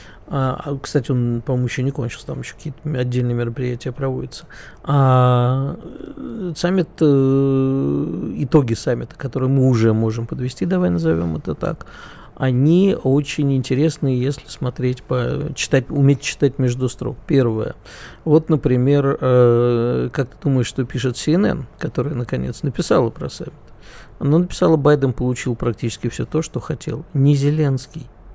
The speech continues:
Байден. Это первое. Второе. Зеленский, э,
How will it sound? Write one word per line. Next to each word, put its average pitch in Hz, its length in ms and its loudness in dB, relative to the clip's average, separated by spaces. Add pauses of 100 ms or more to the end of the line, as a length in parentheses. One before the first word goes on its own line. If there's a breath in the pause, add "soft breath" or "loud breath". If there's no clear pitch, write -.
(160)
Байден. 127 520 -2 (640 loud breath)
Это - 280 0
первое. 139 520 -2 (100)
Второе. 175 720 2
Зеленский, 208 1000 0
э, 139 500 4